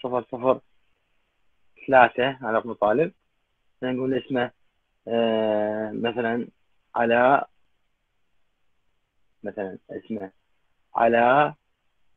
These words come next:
الدين أحمد مثلًا. عمره مثلًا خلينا نقول، آه، واحد وعشرين.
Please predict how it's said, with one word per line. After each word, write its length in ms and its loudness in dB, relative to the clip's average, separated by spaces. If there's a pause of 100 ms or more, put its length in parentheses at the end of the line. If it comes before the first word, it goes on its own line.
(760)
الدين 800 -4 (720)
أحمد 500 -2 (220)
مثلًا. 460 -8 (580)
عمره 180 -4
مثلًا 240 -6
خلينا 200 -8
نقول، 300 -2 (720)
آه، 880 -6
واحد 240 -4
وعشرين. 540 -4